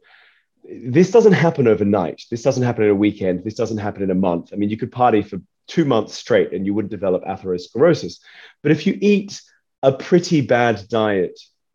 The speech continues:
for ten years, from the age of twenty-five to thirty-five, you've probably caused some damage. Um, so my, to answer your sort of what you brought up,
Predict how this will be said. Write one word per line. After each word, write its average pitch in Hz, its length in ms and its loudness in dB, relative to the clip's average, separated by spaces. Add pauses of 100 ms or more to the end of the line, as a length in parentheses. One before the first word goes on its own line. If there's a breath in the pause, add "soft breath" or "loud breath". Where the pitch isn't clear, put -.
(120)
for 113 80 -10
ten 117 400 0
years, 123 640 0 (100)
from 107 160 0
the 107 120 4
age 104 200 4
of 98 160 -8
twenty-five 117 560 -2
to 98 80 -16
thirty-five, 92 720 -2 (320 soft breath)
you've 147 180 -4
probably 127 540 -2
caused 110 340 -2
some 87 140 -8
damage. 98 680 -6 (680 soft breath)
Um, 107 540 2 (340 soft breath)
so 151 420 4 (2000)
my, 160 500 2 (320)
to - 200 -4
answer 190 320 2
your 123 180 -2 (100)
sort 135 200 -6
of 107 200 -8
what 127 140 0
you 113 80 0
brought 123 440 0
up, 101 300 0